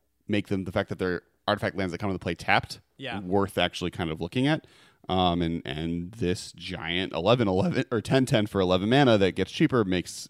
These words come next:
Speaker 1: it worth it.
Speaker 2: Also, I do think, and we'll get to her later in the sh-, later in the show, but Saheeli is a, is a boon for Modern. That's
Speaker 1: Yeah,
Speaker 2: a, a
Speaker 1: yeah.
Speaker 2: very, very cool card that I think is being pretty underappreciated. So
Speaker 1: Yep, it's only eight dollars right now.
Speaker 2: Yeah, I think the card's nuts.
Speaker 1: Pick it up. Um, all right, so, uh, starting with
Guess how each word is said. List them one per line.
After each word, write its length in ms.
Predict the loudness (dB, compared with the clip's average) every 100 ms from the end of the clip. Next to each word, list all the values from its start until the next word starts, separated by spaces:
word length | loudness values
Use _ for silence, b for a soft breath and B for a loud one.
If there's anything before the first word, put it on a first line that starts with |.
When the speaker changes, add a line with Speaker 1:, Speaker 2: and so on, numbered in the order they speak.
| -4
Speaker 1:
it 100 | 0
worth 180 | 0 0
it. 160 | -4 _ -8
Speaker 2:
Also, 320 | -6 -4 -4
I 80 | -4
do 140 | -8
think, 260 | -10 -12 -12
and 140 | -14
we'll 80 | -12
get 200 | -12 -12
to 100 | -12
her 200 | -14 -14
later 240 | -12 -14 -14
in 60 |
the 80 | -18
sh-, 140 | -20 -20
later 220 | -16 -16 -16
in 80 |
the 60 | -20
show, 220 | -20 -20 -20
but 100 | -18
Saheeli 520 | -16 -16 -16 -16 -20 _ _ _ _
is 200 | -16 -16
a, 60 | -16 -20
is 140 | -18 -18
a 20 |
boon 380 | -16 -20 -20 -20
for 140 | -20
Modern. 320 | -20 -20 -20 _
That's 120 | 0
Speaker 1:
Yeah, 260 | 4 6 6
Speaker 2:
a, 40 |
a 40 | 2
Speaker 1:
yeah. 80 | 0
Speaker 2:
very, 180 | -2 -4
very 200 | -8 -12
cool 180 | -14 -14
card 280 | -12 -12
that 80 | -12
I 40 | -14
think 160 | -14
is 80 | -14
being 160 | -16 -14
pretty 240 | -12 -10
underappreciated. 680 | -10 -12 -14 -20 -20 -20 -10
So 80 | -4
Speaker 1:
Yep, 140 | -2 -4
it's 100 | -8
only 140 | -4 0
eight 160 | 0
dollars 280 | 2 4 2
right 120 | 0
now. 160 | -6 -8 _ -20
Speaker 2:
Yeah, 80 | -20
I 60 | -20
think 140 | -20
the 40 | -20
card's 200 | -20 -10
nuts. 80 | -6
Speaker 1:
Pick 160 | 0
it 40 | 2
up. 120 | 0 -4 B B
Um, 440 | 6 8 8 6 8
all 100 | 10
right, 240 | 10 8
so, 360 | 8 10 12 8
uh, 80 | 6 b b b
starting 560 | 0 8 10 10 8 8
with 280 | 8 6